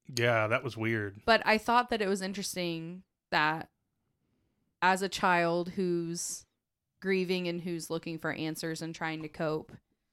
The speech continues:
Speaker 2: that that's where he went, that he went to a psychic, or he went to, like, the lady in, in town that does, like,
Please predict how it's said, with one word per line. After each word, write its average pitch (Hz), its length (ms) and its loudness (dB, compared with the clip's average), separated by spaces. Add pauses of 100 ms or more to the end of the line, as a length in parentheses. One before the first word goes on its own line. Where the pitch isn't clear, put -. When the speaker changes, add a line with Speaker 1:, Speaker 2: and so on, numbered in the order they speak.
(260)
Speaker 2:
that 175 160 -2
that's 143 240 -8
where - 140 -6
he 151 140 -6
went, - 440 -12 (280)
that 175 100 -6
he 165 100 -6
went 156 180 -6
to - 100 -12
a - 80 -8
psychic, - 560 -12 (180)
or 185 100 -4
he 180 120 -4
went 170 180 -4
to, 165 120 -6
like, - 420 -8 (960)
the 165 560 0 (420)
lady 175 360 0
in, 151 140 -6 (180)
in 160 200 -4
town 156 440 -4
that 160 160 -10
does, - 280 -10
like, - 280 -10